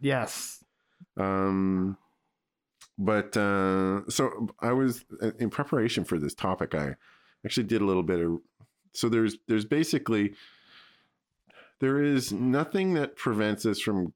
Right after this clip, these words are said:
Speaker 2: going backwards or forwards in time. The real
Speaker 1: Right.
Speaker 2: question is, why do we go forwards in time?
Speaker 1: Right. Time's
Speaker 2: Right?
Speaker 1: arrow, they call it, right?
Speaker 2: Yeah, ti-, time's
Speaker 1: Yeah.
Speaker 2: arrow. And it's, it's related to the second law of thermodynamics, which is
Speaker 1: Mm-hmm.
Speaker 2: called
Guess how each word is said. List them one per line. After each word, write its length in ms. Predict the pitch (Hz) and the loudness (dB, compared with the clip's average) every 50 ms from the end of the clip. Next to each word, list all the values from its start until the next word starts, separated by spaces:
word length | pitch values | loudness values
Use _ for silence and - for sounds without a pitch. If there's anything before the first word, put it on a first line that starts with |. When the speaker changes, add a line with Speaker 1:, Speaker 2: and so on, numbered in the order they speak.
| _ _ - | _ _ -4
Speaker 2:
going 320 | 107 95 92 90 87 85 | -2 0 0 0 0 -2
backwards 640 | 82 - 98 98 107 110 - - 117 107 104 90 90 | -2 -2 0 0 -2 -4 -2 -2 0 0 0 0 0
or 100 | 98 87 | 0 -2
forwards 460 | 85 - - 101 98 95 92 87 78 | -2 -2 -2 0 2 2 0 0 0
in 180 | 90 90 85 82 | -2 -4 -4 -6
time. 460 | - - - 101 87 78 71 62 65 | -8 -8 -6 -4 -4 -4 -4 -6 -4
The 100 | 78 95 | -2 0
real 180 | 104 117 135 147 | 2 4 4 4
Speaker 1:
Right. 200 | 143 127 110 98 | 2 2 0 -2
Speaker 2:
question 420 | - - 160 156 - - - 101 92 | -2 -2 -2 -2 -2 -2 -2 0 0
is, 320 | 90 90 90 90 - - - _ - | 2 0 0 -2 -2 -4 -14 _ -6
why 460 | 98 98 98 101 110 113 135 143 139 | -2 0 0 2 2 0 0 0 0
do 160 | 131 127 120 | 0 0 0
we 200 | 110 107 110 117 | 2 2 0 0
go 360 | 101 95 95 113 127 135 127 | 0 0 0 2 2 2 2
forwards 640 | - - - 95 87 82 82 82 78 76 76 73 - 80 | 0 0 0 0 2 2 2 0 0 -2 -4 -6 -8 -8
in 180 | 78 73 67 | -8 -8 -10
time? 340 | - - 73 67 - - - _ - | -10 -10 -10 -10 -10 -14 -20 _ -8
Speaker 1:
Right. 760 | - 117 120 127 139 156 165 170 165 147 131 117 104 92 - _ _ _ - | -6 -2 0 0 2 2 2 2 2 2 2 2 0 -2 -4 _ _ _ -4
Time's 360 | - 127 127 131 127 127 120 117 | -2 0 0 2 2 2 0 0
Speaker 2:
Right? 80 | - | 0
Speaker 1:
arrow, 420 | 123 127 131 123 120 113 104 95 90 | 0 2 2 2 2 2 0 0 0
they 140 | 92 90 90 | -2 -4 -4
call 260 | - - - 69 - | -4 -4 -4 -4 -6
it, 80 | - - | -8 -6
right? 180 | - 107 135 | -2 0 2
Speaker 2:
Yeah, 120 | 120 107 95 - - 104 - | 2 2 0 -4 -8 -14 -10
ti-, 280 | - - 110 101 - - | -8 -4 -4 -4 -4 -6
time's 460 | - - 120 110 120 120 120 120 - | -6 -2 -2 0 2 2 2 2 2
Speaker 1:
Yeah. 80 | - - | 0 0
Speaker 2:
arrow. 380 | 95 98 95 87 82 80 76 - - - - - - - - - | 0 2 2 2 0 0 -4 -6 -10 -20 -20 -20 -20 -20 -14 -4
And 140 | - 113 120 | -2 0 0
it's, 420 | 120 117 107 - - - - - - _ - | 0 0 -2 -4 -8 -8 -8 -10 -10 _ -8
it's 180 | 113 - - 127 | -6 -4 -2 0
related 400 | 120 127 135 139 147 - - - | 2 2 2 2 2 0 0 -2
to 340 | - - 123 117 113 110 101 | -2 2 2 4 4 2 2
the 520 | 98 104 101 101 101 101 101 101 101 101 | 2 2 2 4 2 2 2 2 2 0
second 480 | 98 - - - 120 117 - 127 113 104 | -2 -2 -2 -2 -2 -2 0 -2 0 0
law 340 | 98 95 95 95 92 87 87 | 2 2 2 2 2 0 0
of 280 | - - 76 85 85 - | -2 -2 -4 -4 -4 -4
thermodynamics, 960 | - - 92 90 87 85 78 78 76 76 80 82 85 85 87 95 101 - - | -2 -2 0 0 0 0 -2 -2 -4 -4 -4 -2 -2 -2 -2 -2 -4 -4 -6
which 120 | - 147 139 | -4 0 2
is 60 | 139 | 4
Speaker 1:
Mm-hmm. 260 | 147 170 175 147 120 101 | 4 4 4 2 2 0
Speaker 2:
called 280 | 87 85 67 65 - | 0 0 -2 -4 -6